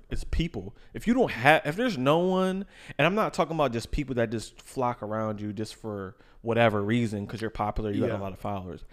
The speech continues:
Speaker 1: If there's people that are, that genuinely don't wanna come to you and, like, draw, draw from you
Speaker 2: Yeah.
Speaker 1: and things like that, is like, I think that sh-, truly shows who is a leader and who is a true, true discipler. And that is, is it, is like,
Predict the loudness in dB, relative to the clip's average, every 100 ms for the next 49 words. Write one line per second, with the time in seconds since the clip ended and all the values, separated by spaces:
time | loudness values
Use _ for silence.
0 | -18 -8 2 2 2 0 -2 2 4 6
1 | 4 4 0 -2 -8 -18 -20 -16 0 4
2 | 4 2 0 2 0 2 2 2 2 0
3 | 0 -2 -2 -2 -4 -2 -2 -4 -6 -4
4 | -2 0 0 -4 -2 -2 -2 -4 -6 -2
5 | 0 0 0 -2 -4 -2 -2 -2 -4 -6
6 | -8 -18 -20 -14 2 4 4 4 6 8
7 | 6 0 -8 2 4 6 4 2 4 6
8 | 6 4 0 -6 -14 -20 _ _ _ -20
9 | -20 -12 2 6 8 8 6 2 2 2
10 | 2 2 -2 -4 -4 -4 -4 -6 -6 -6
11 | -4 0 0 0 -2 0 2 2 2 0
12 | -2 -2 2 2 2 -2 -4